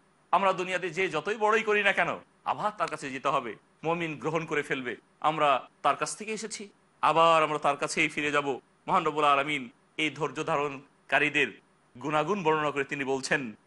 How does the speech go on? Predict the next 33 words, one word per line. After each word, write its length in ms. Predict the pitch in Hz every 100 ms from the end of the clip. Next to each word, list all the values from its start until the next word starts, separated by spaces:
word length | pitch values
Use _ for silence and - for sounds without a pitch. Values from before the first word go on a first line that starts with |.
| _
"উলাইকা 960 | 127 156 151 151 151 147 151 156 156 131
আলাইহিম 520 | 143 143 131 135 127
সালাওয়াতুম 840 | - - 139 131 160 269 269 214
মির 240 | 170 143 135
রাব্বিহিম", 580 | 120 117 143 117 92 _ _ _ -
যে 100 | 165
মহান 220 | 175 180
রব্বুল 200 | 180 170
আলামিনের 360 | 160 156 190 -
পক্ষ 180 | 220 202
থেকে 160 | 185 165
তাদের 300 | 156 160 165
প্রতি 340 | 156 165 117 - _ _ _ _
যে 160 | 117 156
রহমত 460 | 131 - 180 269
অবতরণ 300 | 233 226 190
হবে 340 | 180 165 127 - _ _ _ _
এবং 240 | 185 202 196
তাদের 280 | 196 190 226
প্রতি 400 | 208 196 123 - _ -
করুণা 540 | 175 202 285 285 151 - _ _ -
অবতরণ 420 | 180 233 233 226
হবে, 360 | 214 180 95 - _ _ 139
মহান 220 | 190 190
রব্বুল 180 | 185 180
আলামিন 460 | 165 170 165 120 - _ -
তাদেরকে 340 | 165 180 185
করুণা 380 | - 151 214 240
করবেন। 440 | 208 175 156 107 - _ -
"ওয়া 120 | 165
উলাইকা 640 | 170 170 165 165 160 156 156
হুমুল 280 | 156 151
মুহতাদুন", 680 | 147 160 151 147 226 208 120